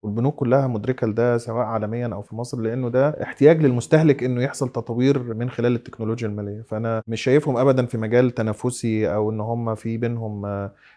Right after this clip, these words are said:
إن ده يبقى مكان ده أو ده موجود من ده، الاتنين مكملين جدا لبعض.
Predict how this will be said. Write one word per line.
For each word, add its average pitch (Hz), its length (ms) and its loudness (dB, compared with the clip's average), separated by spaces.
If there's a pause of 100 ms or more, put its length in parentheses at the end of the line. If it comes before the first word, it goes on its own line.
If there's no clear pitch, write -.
إن 110 180 4
ده 127 280 12
يبقى 113 340 2
مكان 123 380 0
ده 127 140 6
أو 110 360 0
ده 117 220 0
موجود 113 340 -2
من 110 120 -4
ده، 117 80 2
الاتنين 123 280 -2
مكملين 120 480 -4
جدا 120 240 -2
لبعض. 101 420 -4